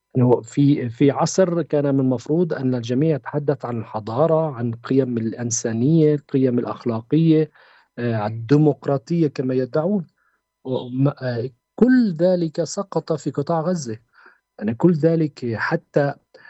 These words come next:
يعني، حتى في الجبهة الداخلية الصهيونية التي تدفع ثمن، آه، هذه المجازر على المستوى الإعلامي وأيضًا على المستوى الاقتصادي وعلى المستوى البشري،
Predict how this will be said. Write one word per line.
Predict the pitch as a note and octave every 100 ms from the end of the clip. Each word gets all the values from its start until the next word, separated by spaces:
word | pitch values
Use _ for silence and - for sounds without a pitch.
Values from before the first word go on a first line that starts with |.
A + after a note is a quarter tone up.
| - _ _ -
يعني، | G#2+ A#2
حتى | - E3 - G#3
في | F3+
الجبهة | D3+ E3+ E3
الداخلية | C#3+ D3 C#3+ - D3 E3
الصهيونية | C#3 - C3+ C#3+ C#3+ E3 D3+
التي | C3+ B2+ A#2 C#3+ A#2+
تدفع | F3 E3+ - C3
ثمن، | B2 E3+ E3+ D3+ B2+ A2+ - - _ _
آه، | C3
هذه | A#2+ D#3 D3+ C#3+
المجازر | C#3 B2+ A2+ D#3 D#3 D#3+ F3 D3
على | A#2+ B2 A#2+
المستوى | A#2+ A#2+ A#2 D3 C#3+
الإعلامي | B2+ A#2+ G#2+ C3 D#3+ E3 D#3+ E3 E3
وأيضًا | A#2+ G#2 C3 A#2+ C3+ C3
على | B2+
المستوى | A#2+ A#2 - D3
الاقتصادي | C3+ - A#2+ - D#3 D#3 E3+
وعلى | D3+ C3
المستوى | A#2+ A#2 D3 C3+
البشري، | A#2+ D#3+ - E3 E3+ F#3